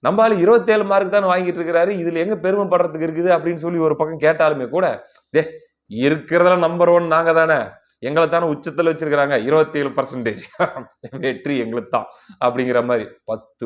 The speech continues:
கூட்டணியோட, பத்து கட்சியோட கூட்டணி வச்சு, ஆயிரத்தி எட்டு பி ஜே பி பூச்சாண்டி எல்லாம் காட்டி, அதையும் இதையும் பண்ணி இருபத்தேழு பர்சன்டேஜ் மக்கள் உங்களை விரும்புறாங்க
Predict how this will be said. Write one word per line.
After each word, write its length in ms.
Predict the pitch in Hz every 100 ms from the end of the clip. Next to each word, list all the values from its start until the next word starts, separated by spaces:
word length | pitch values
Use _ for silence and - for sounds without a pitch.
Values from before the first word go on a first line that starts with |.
| 104
கூட்டணியோட, 640 | 123 131 131 123 120 117 113 104 - _
பத்து 320 | 123 120 131
கட்சியோட 480 | 120 120 117 143 127 113
கூட்டணி 340 | 131 131 123
வச்சு, 380 | 107 120 - 180 190 190 190 _ _ _ -
ஆயிரத்தி 500 | 131 147 143 - 135
எட்டு 140 | 120 120 117
பி 120 | 139
ஜே 160 | 139 139
பி 120 | 123
பூச்சாண்டி 460 | 131 143 143 127
எல்லாம் 280 | 123 117 113
காட்டி, 400 | - 143 156 190 202 - _ _ _ -
அதையும் 320 | 139 175 180
இதையும் 320 | 165 175 165
பண்ணி 340 | 156 143 170 247 226 202
இருபத்தேழு 520 | 190 208 202 190 185
பர்சன்டேஜ் 480 | 180 175 175 170 160
மக்கள் 260 | 160 214
உங்களை 220 | 190 185
விரும்புறாங்க 460 | 170 175 175 160